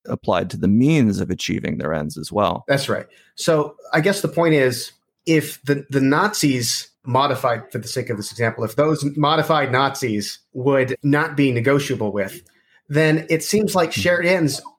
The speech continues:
Speaker 2: don't get us very much mileage as far as each political side in the U S seeing each other as negotiating partners or potential negotiating partners,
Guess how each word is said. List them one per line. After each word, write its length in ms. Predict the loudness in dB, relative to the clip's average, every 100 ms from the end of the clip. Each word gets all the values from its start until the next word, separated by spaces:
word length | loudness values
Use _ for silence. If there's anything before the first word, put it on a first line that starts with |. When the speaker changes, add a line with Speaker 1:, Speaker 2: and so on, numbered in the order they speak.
| -2
Speaker 2:
don't 340 | 0 0 -8 -2
get 160 | 0
us 240 | 0 -2 -4
very 240 | 0 2
much 220 | 2 0 0
mileage 680 | 0 2 2 2 2 -4 -2
as 300 | 2 2 0
far 440 | 0 2 2 0
as 500 | 0 2 2 0 -4 -12 _
each 360 | -2 -2 -4 -2
political 360 | 0 0 0 -2
side 440 | 0 2 2 0
in 100 | 0
the 100 | 2
U 200 | 2 2
S 220 | 2 -2
seeing 220 | 0 2
each 180 | 2 2
other 240 | 2 2 2
as 320 | 2 2 -2 _ _ _
negotiating 760 | -2 2 2 2 2 2 2 0
partners 400 | -2 -2 -4 -4
or 60 |
potential 420 | -4 -2 0 2
negotiating 560 | 2 2 2 0 0 0
partners, 500 | 0 -2 -2 -4 -6